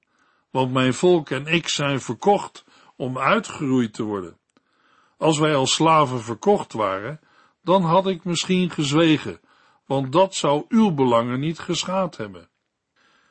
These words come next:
Esther herhaalt de belangrijkste woorden die de koning ook gebruikt:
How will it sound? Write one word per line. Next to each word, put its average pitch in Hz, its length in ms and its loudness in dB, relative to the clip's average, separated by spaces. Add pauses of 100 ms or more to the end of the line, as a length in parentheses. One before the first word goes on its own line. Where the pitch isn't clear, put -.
(160)
Esther 180 440 -2
herhaalt 127 580 0
de 127 80 -2
belangrijkste 139 760 -2
woorden 156 380 0
die 143 120 -4
de 117 120 -8
koning 170 460 0
ook 156 220 -4
gebruikt: 95 680 -14